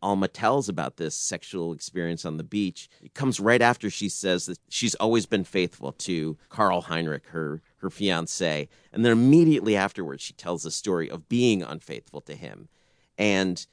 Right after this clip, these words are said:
that lends it a, a confessional air that she's, "Oh, I lied about never being unfaithful, so I've gotta get this off my chest."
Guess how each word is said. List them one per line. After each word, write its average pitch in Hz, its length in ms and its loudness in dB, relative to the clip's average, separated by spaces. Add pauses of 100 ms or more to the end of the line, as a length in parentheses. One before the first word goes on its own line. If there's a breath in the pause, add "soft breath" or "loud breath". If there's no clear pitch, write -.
that 95 340 -6
lends 98 280 0
it 113 220 0
a, 92 220 -4 (440)
a 120 60 -6
confessional 117 760 0
air 131 380 2
that 104 100 0
she's, - 280 -6 (100)
"Oh, 110 160 -4
I 101 120 -8
lied 85 600 -6
about 80 440 -6
never 90 240 -4
being 85 240 -4
unfaithful, 80 560 -6
so - 180 -4
I've 82 160 -8
gotta 73 260 -4
get 82 220 -10
this - 180 -10
off 76 200 -10
my 76 140 -8
chest." - 640 -6